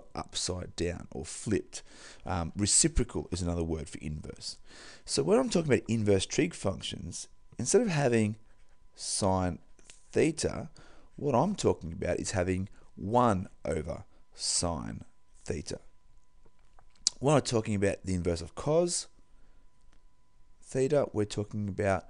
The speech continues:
one over cos theta. And obviously, if, when I'm talking about the inverse of tan theta, we're talking about the one over tan theta.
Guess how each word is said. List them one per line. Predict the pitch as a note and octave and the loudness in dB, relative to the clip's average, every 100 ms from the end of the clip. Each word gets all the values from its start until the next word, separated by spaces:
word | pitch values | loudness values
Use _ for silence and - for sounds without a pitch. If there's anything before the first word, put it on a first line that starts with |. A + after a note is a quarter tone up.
| - - | -18 -16
one | - G#2 A2 F#2+ F2+ - | -6 0 2 2 -2 -2
over | F2 D#2 E2+ - - - - - - | -2 -2 -6 -8 -18 -20 -20 -18 -6
cos | - E2+ F2 - - - - - - - | 2 2 2 -8 -10 -20 -20 -20 -10 -4
theta. | E2 C2 D2+ - - - - | -2 -2 -6 -10 -18 -12 0
And | F#2+ | 6
obviously, | A#2+ A#2+ - F#2 | 6 4 2 2
if, | E2+ | 2
when | E2+ | 0
I'm | E2+ E2 | -2 -2
talking | F#2 E2+ E2+ | -4 -4 -2
about | D#2+ | -2
the | - | -4
inverse | - G#2+ A#2+ F#2 E2+ | -4 -2 2 2 2
of | - - | -2 -6
tan | - C3+ E3 | -2 -2 -2
theta, | - F2 D#2 E2 D#2+ - - - - | -4 -4 -2 -2 -2 -4 -18 -20 -8
we're | - G2+ | -4 -2
talking | - A2+ A2 G2+ | 0 0 0 -4
about | E2 E2 D2 - - - | -2 -2 -2 -8 -18 -12
the | - | -4
one | E2 E2+ E2+ E2 - | -2 2 2 0 -2
over | F2+ E2+ E2+ | 0 2 2
tan | E2+ - D#2 F2 | -2 -6 -8 -8
theta. | - C#2 C2 | -8 -8 -8